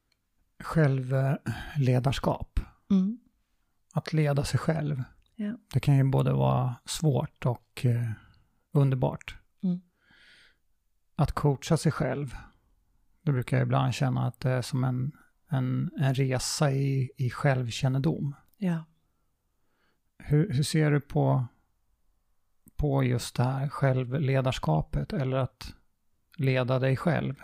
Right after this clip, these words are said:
Speaker 2: Mm. Jag tror att det är en förutsättning att ha självledarskap för att kunna leda andra. För att vet jag inte det själv så kan jag inte förståelse eller empati eller lyssna eller höra heller andra. Och att jag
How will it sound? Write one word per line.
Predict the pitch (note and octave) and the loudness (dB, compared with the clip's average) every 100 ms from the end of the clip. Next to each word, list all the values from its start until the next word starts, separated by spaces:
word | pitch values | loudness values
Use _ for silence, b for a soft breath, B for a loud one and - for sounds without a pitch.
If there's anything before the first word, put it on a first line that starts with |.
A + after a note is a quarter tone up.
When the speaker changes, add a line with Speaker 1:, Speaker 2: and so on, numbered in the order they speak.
| - _ - | -20 _ 0
Speaker 2:
Mm. | F3+ F3+ - _ _ _ _ _ - B B B B | 0 0 -12 _ _ _ _ _ -20 B B B B
Jag | B | B
tror | - G3+ E3 | -2 2 2
att | E3+ | 0
det | G3 | 0
är | |
en | F3 | -2
förutsättning | - F3+ F3+ E3+ - E3+ F3+ F#3+ _ | -2 -2 -2 -6 -2 -2 0 -2 _
att | - F3 | -4 -2
ha | F#3+ E3 | 0 0
självledarskap | - F#3 F#3 F3 F3 F3 F3 | 0 0 0 -2 -4 -4 -4
för | - | -4
att | E3+ | -4
kunna | - - | -2 -2
leda | - - F3 | 0 0 0
andra. | - F#3 - F3+ G#3 | -2 -4 -4 -6 -8
För | - F3 | -4 -4
att | - | 2
vet | F#3 E3+ | 0 2
jag | F#3 | 0
inte | G3 | 0
det | E3 | -2
själv | - F3+ D#3+ | -2 -2 -2
så | - | -4
kan | E3 | -2
jag | E3 | -4
inte | E3 | -4
förståelse | F3 - E3 D#3+ - | -10 -4 -2 -2 -4
eller | E3+ | -4
empati | E3 E3+ - - E3 | -4 -6 -4 -2 -2
eller | E3+ | -2
lyssna | D#3+ E3+ - | -2 -4 -4
eller | E3 D#3+ | -4 -4
höra | D#3+ E3+ F3 E3+ | -4 -4 -4 -4
heller | F3 F3 E3+ | -4 -4 -4
andra. | E3+ F3 F#3 | -4 -4 -4
Och | E3+ | -4
att | - | -4
jag | E3+ | -6